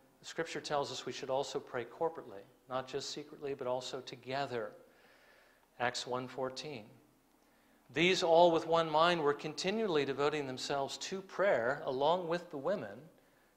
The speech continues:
and Mary, the mother of Jesus, and with his brothers." Of course, they were praying that God would fulfill the promise that he had made, Jesus had made. Uh, "Wait in the upper room and, and pray until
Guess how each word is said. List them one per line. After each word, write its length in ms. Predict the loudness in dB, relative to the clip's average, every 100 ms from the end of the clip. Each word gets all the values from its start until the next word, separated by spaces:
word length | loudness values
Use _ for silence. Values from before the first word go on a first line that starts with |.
| -6
and 180 | -4 2
Mary, 300 | 4 4 2
the 100 | 0
mother 300 | -2 -2 -6
of 100 | -6
Jesus, 680 | -10 -8 -8 -8 -10 -10 -12
and 280 | -8 -8 -8
with 340 | -6 -8 -8 -12 -8
his 300 | -6 -8 -14 -20 _ _ _ _ -6
brothers." 460 | -4 -4 -10 -16
Of 100 | -14
course, 240 | -10 -8 -6
they 80 |
were 60 | -8
praying 420 | -6 -4 -4 -6
that 140 | -10 -6
God 260 | -6 -6
would 100 | -10
fulfill 360 | -14 -12 -8 -8
the 80 | -8
promise 400 | -8 -10 -10 -16
that 100 | -14
he 60 |
had 100 | -14
made, 220 | -10 -12 -12 -20 _ _
Jesus 380 | -8 -8 -10 -14
had 120 | -12
made. 260 | -10 -10 -14 -20 _ _ _ _ _ _ -12
Uh, 80 | -6
"Wait 240 | 0 2
in 100 | 2
the 100 | 2
upper 240 | 0 0 0
room 340 | 0 -2 -6
and, 160 | -10 -14 -14
and 160 | -14 -8
pray 380 | -4 -2 -2
until 580 | -6 -8 -4 -2 -2 -4